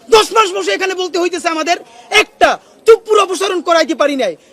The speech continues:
গেছে মব বলছেন, সংবিধান বাতিল করেন নাই, জুলাইয়ের ঘোষণাপত্র দেন নাই, ফ্যাসিস্ট লীগ নিষিদ্ধ করেন নাই,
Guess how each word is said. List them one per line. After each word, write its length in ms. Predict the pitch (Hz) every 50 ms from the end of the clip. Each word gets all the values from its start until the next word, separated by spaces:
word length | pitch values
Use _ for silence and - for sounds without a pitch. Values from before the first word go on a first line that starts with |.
| _ -
গেছে 220 | 226 392 - - 415 359
মব 120 | 359 349 302 262 311
বলছেন, 280 | 285 - - 277 208 175 160 _ _ _ - -
সংবিধান 360 | 381 427 415 415 381 392 381 359 349
বাতিল 220 | 339 339 370 330 233 320
করেন 180 | 302 285 262 240 214
নাই, 100 | 185 170 - _ _ _ - 277
জুলাইয়ের 320 | 392 427 440 427 427 415 320 320
ঘোষণাপত্র 460 | 359 339 381 381 359 370 349 - 339 339 294
দেন 120 | 320 294 277 254
নাই, 100 | 214 190 - - - - _ -
ফ্যাসিস্ট 360 | 381 415 - 440 381 - - 415
লীগ 120 | 440 453 403 415 415
নিষিদ্ধ 260 | 381 - 415 381 349 359 311
করেন 180 | 349 339 320 294 269
নাই, 100 | 220